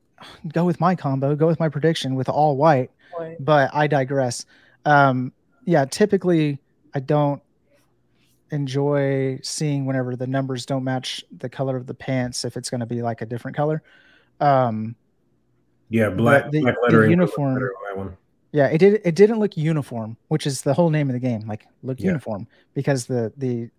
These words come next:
Speaker 1: helmet stripe was inverted compared to what was on the sleeve stripe.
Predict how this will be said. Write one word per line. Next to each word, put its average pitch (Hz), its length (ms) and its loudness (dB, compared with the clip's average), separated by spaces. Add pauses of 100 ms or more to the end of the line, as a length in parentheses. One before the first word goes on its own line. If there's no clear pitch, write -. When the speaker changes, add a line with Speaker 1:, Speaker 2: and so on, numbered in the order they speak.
(120)
Speaker 1:
helmet 170 300 0
stripe 147 400 2 (280)
was 135 180 -2
inverted 131 520 -2
compared 131 300 -4
to 131 40 -4
what 123 140 -4
was 127 140 -8
on 123 80 -4
the 113 60 -6
sleeve 160 340 -2
stripe. 139 400 0